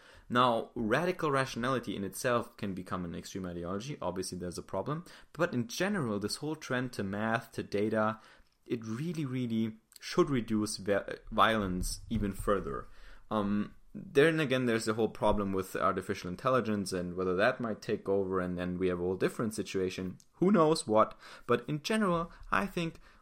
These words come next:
life's pretty good, and it's gonna get a lot better, probably, even still. Um, and so, yeah, so I'm, <laughs> I'm not worried about the future. I'm excited for it. I'm looking forward to it.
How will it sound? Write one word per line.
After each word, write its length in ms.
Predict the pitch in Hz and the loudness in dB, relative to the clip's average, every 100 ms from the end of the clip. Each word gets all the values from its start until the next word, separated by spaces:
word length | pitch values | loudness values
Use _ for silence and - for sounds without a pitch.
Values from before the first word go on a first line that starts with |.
| - | 0
life's 240 | 156 175 | 0 2
pretty 280 | - 175 156 | -2 -2 0
good, 300 | 110 113 - | 4 2 2
and 120 | 107 110 | -2 -4
it's 120 | - | -2
gonna 180 | 123 127 | -6 -4
get 200 | 131 - - 466 | -4 -8 -10 -2
a 140 | 113 - | -2 0
lot 360 | 117 117 - - | 2 2 2 2
better, 280 | 143 107 | 4 4
probably, 640 | - - 82 87 90 101 139 - - | 2 0 0 0 0 -2 -4 -14 -4
even 320 | 117 92 90 | -2 0 0
still. 520 | - - 123 90 139 - - _ - | 0 2 2 2 -2 -12 -20 _ -2
Um, 420 | 120 123 127 - _ _ _ _ _ _ _ _ _ | 0 0 -4 -10 _ _ _ _ _ _ _ _ _
and 100 | 180 | -4
so, 120 | - 190 | 0 0
yeah, 260 | 180 202 | 2 0
so 220 | 123 147 | 0 0
I'm, 280 | - 165 160 | 0 0 0
<laughs> 120 | 156 165 | 0 4
I'm 100 | 147 | 10
not 240 | 156 - | 10 10
worried 200 | 151 131 | 6 6
about 260 | 120 120 127 | 6 4 2
the 60 | |
future. 340 | - 127 - 110 | -2 -2 0 0
I'm 100 | 104 | -2
excited 420 | - 110 104 101 | -2 -2 -2 -4
for 260 | - 101 | 0 2
it. 60 | 98 | 2
I'm 140 | 92 | 0
looking 240 | 95 - 95 | -4 -6 -8
forward 360 | - 104 98 - | -2 0 0 -4
to 140 | 98 | -6
it. 120 | 98 | -6